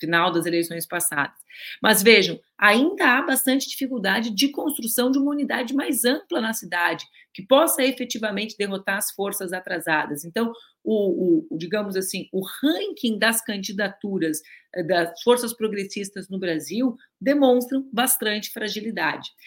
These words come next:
São Paulo tem uma peculiaridade. O prefeito não disputou a eleição passada. Hã? Como assim? Pra quem não lembra, na eleição passada, Guilherme Boulos foi ao segundo turno com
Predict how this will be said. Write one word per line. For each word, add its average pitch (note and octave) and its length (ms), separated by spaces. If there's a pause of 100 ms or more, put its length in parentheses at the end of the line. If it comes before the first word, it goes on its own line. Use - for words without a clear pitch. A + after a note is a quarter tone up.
São D#4 180
Paulo C#4+ 240
tem D4 100
uma C#4+ 160
peculiaridade. C4 920
O B3 100
prefeito B3 520
não C4+ 100
disputou - 400
a B3+ 60
eleição G3 340
passada. E3+ 480 (240)
Hã? C#4 180 (140)
Como A#3+ 200
assim? A#3 360 (160)
Pra - 100
quem G#3 200
não C4+ 160
lembra, G#3+ 380 (320)
na A3 120
eleição A#3+ 340
passada, G3+ 540
Guilherme G#3+ 360
Boulos G#3 360
foi C4 220
ao A3+ 100
segundo F#3+ 480
turno A3 420
com B3+ 320